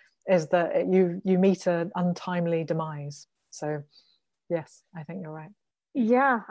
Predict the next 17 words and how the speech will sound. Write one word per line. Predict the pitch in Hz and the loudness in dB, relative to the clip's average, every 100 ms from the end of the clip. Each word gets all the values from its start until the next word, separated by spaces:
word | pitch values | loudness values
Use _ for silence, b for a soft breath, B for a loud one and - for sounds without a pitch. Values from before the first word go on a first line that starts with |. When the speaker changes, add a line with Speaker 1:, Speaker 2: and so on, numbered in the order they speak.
| 254 | 0
Speaker 2:
Ramses | 226 247 277 262 214 | 2 4 4 4 2
would | 190 | 2
never | 185 190 175 | -2 -2 -4
have | 165 | -8
known, | 175 170 160 | -10 -10 -8
but | 165 | -6
I'm | 180 185 | -6 -6
sure | - 247 226 185 170 | -6 2 4 4 2
in | 185 185 | -4 -6
the | |
moment | 175 180 170 165 | -4 -4 -4 -8
he | 185 | -10
was | 170 170 | -10 -12
thinking, | 170 170 156 151 - - - | -12 -10 -10 -10 -14 -16 -14
"I | 214 254 254 | -8 -6 -6
am | - 247 247 240 240 _ _ _ _ - | -6 -6 -6 -8 -8 _ _ _ _ -6
eternal, | 208 - 202 180 196 | -4 -4 -4 -4 -8